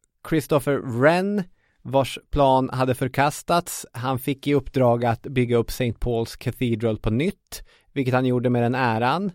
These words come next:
Och en annan av de här herrarna med förkastade planer, han hette Robert Hooke och han fick uppdrag att se till att, eh, de här trettontusen bostadshusen skulle byggas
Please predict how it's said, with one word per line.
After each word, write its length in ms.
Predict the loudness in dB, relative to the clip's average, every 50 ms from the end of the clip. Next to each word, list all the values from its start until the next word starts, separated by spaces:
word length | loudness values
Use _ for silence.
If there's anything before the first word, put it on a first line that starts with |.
| _ _ _
Och 120 | -8 -6 -4
en 80 | -2
annan 280 | -2 -2 -2 -2 -4 -4
av 60 | -4
de 100 | -2 -2
här 160 | -2 -2 -2
herrarna 640 | -4 -4 -2 0 0 2 2 2 2 2 0 0 -2 -2
med 200 | -2 -2 -4 -4
förkastade 540 | -6 -6 -4 -2 -2 -2 -4 -6 -6 -6
planer, 640 | -4 0 0 0 2 2 0 0 -2 -2 -2 -4 -6 -10 _ _ _ _ _ _ _ _
han 140 | _ -2 0
hette 280 | 0 0 2 2 0 0
Robert 420 | 2 2 2 4 4 2 0 -2 -4 -4 -2
Hooke 540 | -2 -2 -2 -4 _ _ -16 -14 -14 -14 -12 -8
och 100 | -2 0
han 140 | 0 0 0
fick 180 | 0 -2 -2
uppdrag 680 | -2 -2 -2 -4 -4 _ -2 0 2 2 2 2 0 -4 -10 -18 _ _
att 400 | -6 -4 -4 -4 -6 _ -20 -20 -20
se 200 | -12 -10 -10 -6
till 260 | -4 -2 -2 0 0
att, 260 | -2 -2 -4 -4 -4
eh, 220 | -4 -4 -4 -4 -6
de 220 | -8 -6 -6 -4
här 220 | -4 -4 -4 -4
trettontusen 840 | -6 -4 -2 -2 -2 -2 -2 _ -4 -4 -2 -2 -2 -2 -2 -4 -4
bostadshusen 880 | -4 -4 -6 -6 -6 -6 -6 -6 -2 -2 -2 -2 -2 -4 -4 -6 -8 -6
skulle 260 | -6 -4 -4 -4 -2
byggas 580 | -2 -2 -2 -2 -2 -2 -4 -4 -6 -12 -20